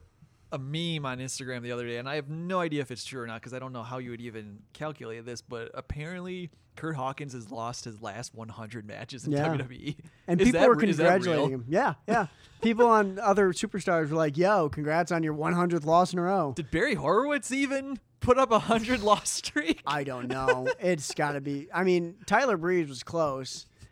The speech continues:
Speaker 2: I think he had, like, sixty something before the whole, uh, fashion police thing.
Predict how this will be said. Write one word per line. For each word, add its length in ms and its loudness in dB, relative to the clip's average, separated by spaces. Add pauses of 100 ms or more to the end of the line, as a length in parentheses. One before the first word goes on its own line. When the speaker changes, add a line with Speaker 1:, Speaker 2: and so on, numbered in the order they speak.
(160)
Speaker 2:
I 100 -4
think 180 -2
he 140 -2
had, 160 0
like, 240 -6
sixty 1000 -12
something 580 -4 (460)
before 380 -4
the 280 -2
whole, 340 -2
uh, 240 -2
fashion 320 -4
police 240 -8
thing. 260 -8